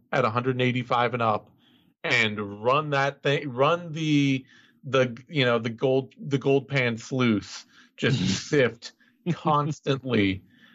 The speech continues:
Speaker 1: because you cannot tell in these divisions who is going to just be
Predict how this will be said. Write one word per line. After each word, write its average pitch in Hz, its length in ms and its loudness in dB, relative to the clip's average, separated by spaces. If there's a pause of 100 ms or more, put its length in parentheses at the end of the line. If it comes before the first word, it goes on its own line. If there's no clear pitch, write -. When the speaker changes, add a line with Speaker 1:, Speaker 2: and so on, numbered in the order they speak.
(140)
Speaker 1:
because 123 440 0
you 143 240 -2
cannot 202 400 -2
tell 160 320 0
in 120 140 -4
these 123 200 -4
divisions 131 800 0 (760)
who 156 280 -2
is 143 140 2
going 131 340 2
to 135 140 -2
just 113 500 -2
be 113 560 2